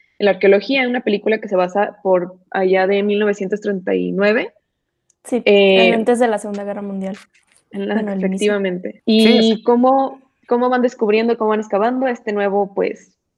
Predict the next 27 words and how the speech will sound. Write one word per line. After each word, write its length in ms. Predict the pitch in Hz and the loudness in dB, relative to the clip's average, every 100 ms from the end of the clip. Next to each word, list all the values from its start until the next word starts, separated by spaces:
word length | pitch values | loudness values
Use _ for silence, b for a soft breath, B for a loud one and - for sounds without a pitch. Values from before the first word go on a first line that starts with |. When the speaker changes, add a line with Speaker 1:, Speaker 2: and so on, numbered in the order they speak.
| _ _ _ | _ _ _
Speaker 1:
eh, 360 | 190 180 175 175 | -4 -2 0 0
barco 720 | 180 202 247 330 359 508 _ _ _ _ _ | 2 2 0 -2 -4 -6 _ _ _ _ _
que 220 | 214 202 | -2 0
necesit-, 580 | 196 190 185 196 180 _ | -2 -4 -6 -8 -8 _
que 880 | 208 196 185 180 175 175 170 165 165 | -2 0 0 0 0 -2 -2 -4 -2
descubren 720 | 190 185 208 208 226 240 233 214 | -4 0 2 4 2 -2 -4 -2
que 480 | 180 175 165 156 | 2 2 2 0
no 300 | 170 185 196 | -2 0 2
es 180 | 196 202 | 2 0
lo 140 | 202 202 | 0 -2
que 100 | 196 | 0
creían 480 | 175 185 214 233 | 2 2 0 0
de 80 | 202 | -2
las 600 | 175 165 160 - 175 - _ _ | -2 -2 -6 -8 -12 -20 _ _
sociedades 460 | - 180 180 175 180 | -12 -6 -4 -4 -4
antiguas 400 | 180 226 247 294 | -4 -2 -2 -6
y 60 | 208 | -6
cómo 320 | - 180 180 | -4 -2 -4
funciona, 560 | 185 175 170 170 175 - _ | -6 -12 -12 -10 -12 -12 _
pues, 480 | 190 165 - - _ _ _ _ - | 2 2 2 -12 _ _ _ _ -6
todo 180 | 180 170 | -2 -2
eso. 220 | 175 _ _ - | -6 _ _ -6
<laughs> 1080 | 233 - - - - _ _ - - - | -6 -6 -12 -14 -16 _ _ -20 -12 -6
Charlie. 460 | 254 208 226 269 _ _ _ _ _ | -2 0 0 -4 _ _ _ _ _
Speaker 3:
Sí, 220 | - 233 | -2 2
exactamente. 720 | 269 - 214 208 202 202 196 160 | 4 2 0 2 2 2 0 -4
Este, 680 | 143 - 143 139 131 113 | -6 0 2 4 2 -2